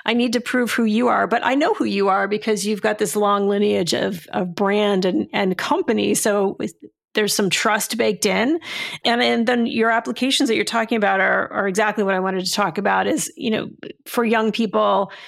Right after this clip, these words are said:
who have to identify either online or in some states, they are required to be vaccinated.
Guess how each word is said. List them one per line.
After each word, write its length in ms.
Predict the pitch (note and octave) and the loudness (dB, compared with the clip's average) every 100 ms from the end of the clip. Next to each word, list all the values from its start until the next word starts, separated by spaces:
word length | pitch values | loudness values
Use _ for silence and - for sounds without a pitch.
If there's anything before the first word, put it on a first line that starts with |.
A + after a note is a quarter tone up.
| - - | -20 -8
who 160 | - A#3 | 0 2
have 260 | G3 A3+ - | 2 0 0
to 180 | A3 | 0
identify 800 | G3+ F3+ A3 G#3+ G#3+ G3 G3 F#3+ - | 0 0 -2 0 0 2 2 -2 -2
either 220 | A#3 A3+ | 0 2
online 640 | F#3+ F3+ F3+ F3 G#3+ C#4+ D4+ - - - - | 2 2 2 2 0 -2 -4 -12 -18 -8 0
or 580 | A3 A3 G#3 G3+ G3+ - | 2 2 4 2 2 2
in 140 | G#3+ | 0
some 240 | F#3+ A#3+ B3 | 2 0 0
states, 640 | A#3 A3 A3+ - - - - _ _ _ _ - | 2 2 0 -2 -2 -4 -10 _ _ _ _ -4
they 340 | D#3+ G#3 G3+ | 0 2 4
are 680 | G3+ G3 F#3+ F#3+ G3 F#3+ G3 _ _ _ _ - | 4 4 4 4 2 0 -2 _ _ _ _ -2
required 880 | G3+ G#3 - F#3+ F3 G#3+ C4+ C4 A3 _ _ - | -2 0 -2 -2 2 2 0 -2 -10 _ _ -6
to 140 | - A3+ | -2 0
be 260 | A3 A3 | 2 2
vaccinated. 920 | G#3 G#3+ G#3+ - A#3+ A#3+ C4+ D#4 F4+ | 2 0 -2 -2 0 0 2 0 0